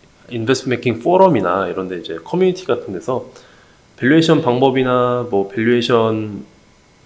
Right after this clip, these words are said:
그 이론에 대해서 왈가왈부하고 막 토론하고 싸우기도 많이 하겠죠. 왜냐면 워낙 이게 아트의 영역이다 보니까, 그쵸? 굉장히 많이 싸울 텐데,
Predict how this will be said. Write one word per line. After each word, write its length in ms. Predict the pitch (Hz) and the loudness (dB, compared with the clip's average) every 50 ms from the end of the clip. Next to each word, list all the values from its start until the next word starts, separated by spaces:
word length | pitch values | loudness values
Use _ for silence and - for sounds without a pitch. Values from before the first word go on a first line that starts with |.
| _ _ _ _ _ - | _ _ _ _ _ -8
그 560 | - 107 95 95 90 87 87 90 - - - - | -6 -4 -4 -4 -4 -6 -6 -10 -10 -12 -10 -6
이론에 400 | 123 123 123 143 156 156 143 120 | -2 2 4 6 6 6 6 4
대해서 340 | 101 95 87 87 - 143 139 | 4 2 0 0 -2 -2 -2
왈가왈부하고 960 | 123 98 90 98 113 123 135 131 131 131 131 123 117 117 113 110 120 117 113 | 0 2 2 2 4 4 4 6 4 4 4 4 4 4 4 2 0 -2 0
막 240 | 104 107 104 - - | -2 -2 -4 -4 -6
토론하고 540 | - - 170 170 170 160 147 131 123 123 117 | -4 -2 0 0 2 2 2 2 2 0 0
싸우기도 840 | - - - 180 190 190 180 165 - - - - - - 135 135 120 | 2 2 4 4 4 4 2 0 -4 -12 -18 -8 -2 -2 0 2 4
많이 200 | 101 185 101 110 | 4 4 4 4
하겠죠. 440 | 131 185 208 196 202 - - 120 - | 4 4 4 2 0 2 2 4 4
왜냐면 320 | 107 117 143 147 127 113 | 4 2 0 0 0 0
워낙 280 | 98 98 104 123 156 151 | 2 2 4 4 4 4
이게 220 | 113 98 104 98 | 2 2 2 2
아트의 580 | 87 87 95 101 - - - 160 143 127 117 101 | 2 4 2 2 0 -2 -2 2 2 2 4 2
영역이다 400 | 95 101 104 107 107 107 107 98 | 0 0 0 -2 -2 -2 -2 -2
보니까, 320 | 90 87 87 87 - 92 | -4 -4 -8 -10 -10 -12
그쵸? 380 | 87 - - - 101 123 165 160 - | -12 -10 -10 -8 -8 -8 -8 -10 -10
굉장히 260 | - 104 98 117 107 92 | -10 -10 -8 -6 -6 -4
많이 180 | 85 85 87 | -6 -6 -6
싸울 300 | 85 - - 113 160 170 | -8 -6 -4 -4 -4 -4
텐데, 420 | - - 90 85 104 131 123 120 | -8 -14 -12 -8 -6 -6 -6 -8